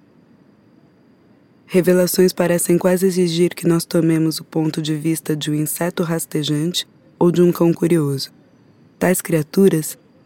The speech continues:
em sua determinação para entender seus arredores,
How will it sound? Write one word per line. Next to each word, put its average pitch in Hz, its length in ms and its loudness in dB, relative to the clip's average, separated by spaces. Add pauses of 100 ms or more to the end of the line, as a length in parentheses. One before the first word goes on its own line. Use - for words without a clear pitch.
(120)
em 170 100 4
sua 175 220 2
determinação 180 800 2
para 156 160 -2
entender 156 400 0
seus 151 240 -4
arredores, 147 720 -6